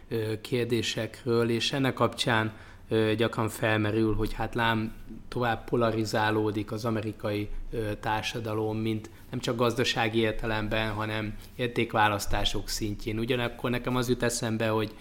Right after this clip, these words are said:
ö, éppen egy évtizeddel ezelőtt, illetve azután években, kétezer-kilenc-tíz folyamán emlékezhetünk például az Occupy Wall Street mozgalomra, vagy a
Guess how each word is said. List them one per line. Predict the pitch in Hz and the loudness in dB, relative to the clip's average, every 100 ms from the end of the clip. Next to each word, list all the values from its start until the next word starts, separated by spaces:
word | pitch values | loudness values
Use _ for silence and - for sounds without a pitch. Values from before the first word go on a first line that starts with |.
| - - - - - - | -16 -16 -16 -16 -16 -10
ö, | 113 113 110 110 110 | -4 -2 0 -2 -4
éppen | 127 117 117 | -4 -2 0
egy | 107 104 | 2 6
évtizeddel | 113 110 - 104 104 104 101 | 6 6 2 2 2 2 2
ezelőtt, | 101 107 101 98 - - - - 113 - | 2 0 0 0 -4 -14 -14 -12 -12 -8
illetve | 113 98 - 110 104 104 139 | -6 -6 -6 -6 -6 -6 -8
azután | 135 110 107 110 | -4 -4 -2 0
években, | 107 107 107 101 107 101 | 0 2 0 0 -2 -2
kétezer-kilenc-tíz | - 110 101 107 104 117 107 104 - - 113 - | -4 -4 -4 -2 0 0 0 0 -4 0 0 0
folyamán | - 107 104 104 104 101 - - - | 0 2 2 2 2 2 2 2 0
emlékezhetünk | 113 107 117 107 113 110 107 | 0 0 0 0 -2 -2 -2
például | - 104 107 | 0 2 2
az | 101 98 | 0 -2
Occupy | 120 - 117 - 107 107 | -6 -2 -2 2 2 4
Wall | 110 107 | 2 0
Street | - - 113 - | -2 2 4 4
mozgalomra, | 110 - 110 107 107 110 107 | 0 -2 -4 -2 -4 -4 -4
vagy | 104 | -4
a | 101 | -4